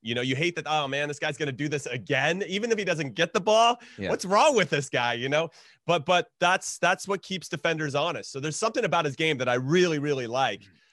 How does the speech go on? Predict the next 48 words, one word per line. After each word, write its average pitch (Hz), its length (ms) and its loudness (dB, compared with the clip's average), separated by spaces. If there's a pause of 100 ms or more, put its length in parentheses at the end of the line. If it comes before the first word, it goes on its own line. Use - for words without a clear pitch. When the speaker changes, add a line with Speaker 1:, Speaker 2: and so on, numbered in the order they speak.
(140)
Speaker 1:
But 156 120 -2
if - 60 -8
he's 190 180 -8
not 220 340 2 (500)
turning 202 340 -4
those 165 200 0
types 156 300 -2
of 123 100 -10
runs 127 480 -6
into 131 220 -10
something 139 360 -8
meaningful 117 800 -8
in 123 80 -10
a 127 40 -6
more 127 340 -6 (220)
consistent 117 580 -14
basis, 117 440 -8
then 107 120 -12
I 113 60 -6
think 139 180 -10
you 143 80 -6
have 127 160 -2
to 120 80 -14
go 117 220 -6
with, 113 200 -10 (440)
we 131 80 -10
could 127 140 -2
argue 143 260 0
the 120 80 -2
hot 123 260 -2
hand 151 240 -2
with 110 140 -8
Roldan, 117 520 -2 (760)
but, 123 240 0 (160)
you 151 100 -2
know, 123 220 0
when 139 180 0
Roldan 143 400 2
did 139 160 -6
get 147 120 -2
his 127 120 -8
start, 123 260 -4
he 147 120 -8
didn't 147 160 -6
really 143 160 0
do 135 160 -4
a - 20 -4
lot 123 300 0